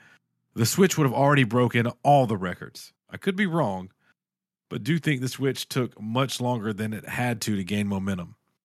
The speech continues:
A game like this would have piqued a lot of nostalgic interest, unlike one two Switch. But milking cows, bro. Switch Sports at launch included with every console, and I think we'd be looking at another quarter or even half million more units sold at this point. At this point,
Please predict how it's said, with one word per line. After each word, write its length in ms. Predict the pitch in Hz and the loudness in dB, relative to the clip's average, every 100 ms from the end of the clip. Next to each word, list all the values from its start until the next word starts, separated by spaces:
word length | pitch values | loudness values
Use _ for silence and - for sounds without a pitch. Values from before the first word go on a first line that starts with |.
| _ _ | _ _
A 80 | - | -8
game 260 | 101 131 139 | -2 0 2
like 140 | 131 | 2
this 180 | 123 127 | 2 0
would 80 | 123 | -2
have 100 | 113 | -2
piqued 220 | 131 110 | -2 0
a 100 | 113 | 0
lot 600 | 110 110 113 117 113 98 | 0 2 4 4 4 2
of 160 | 107 95 | -4 -4
nostalgic 560 | 98 - 107 101 90 98 | -4 0 2 0 -2 -6
interest, 460 | 95 - 110 - - | -6 -4 -6 -6 -4
unlike 400 | 113 104 101 90 | -2 0 -2 -2
one 140 | 90 | -8
two 140 | 82 78 | -8 -10
Switch. 460 | - 95 - - _ _ _ _ _ | -8 -10 -10 -14 _ _ _ _ _
But 140 | 73 98 | -6 -2
milking 340 | 160 160 113 | -2 -2 -4
cows, 340 | 135 110 104 - | -4 -2 -2 -6
bro. 240 | 80 110 - _ _ _ _ | -8 -10 -12 _ _ _ _
Switch 220 | - 175 | 0 0
Sports 380 | - 160 175 165 | 2 4 4 4
at 80 | 131 | 2
launch 400 | 123 131 156 - | 2 4 2 0
included 320 | 113 135 143 | -4 0 0
with 140 | 123 123 | 0 -2
every 240 | 131 131 | -4 -2
console, 520 | 127 131 131 143 143 | -2 -2 -2 -2 -2
and 80 | 117 | -2
I 100 | 107 | -4
think 300 | - 135 117 | -2 -2 -2
we'd 140 | 123 | -2
be 140 | 117 117 | -2 0
looking 260 | 120 110 | 0 0
at 80 | 113 | -2
another 300 | 110 113 110 | -2 0 -2
quarter 360 | - - 131 127 | -2 0 2 2
or 100 | 113 | 0
even 160 | 104 98 | 0 -2
half 340 | 117 117 - | 0 0 0
million 300 | 113 110 107 | -2 0 -2
more 160 | 107 101 | -2 -2
units 320 | 101 98 98 | -2 -6 -4
sold 220 | 98 92 | -4 -4
at 80 | 85 | -6
this 100 | 90 | -12
point. 460 | - 85 - - - _ _ _ _ - | -10 -10 -10 -14 -16 _ _ _ _ -12
At 120 | 92 | -8
this 100 | 104 | -8
point, 300 | - 185 | -6 -6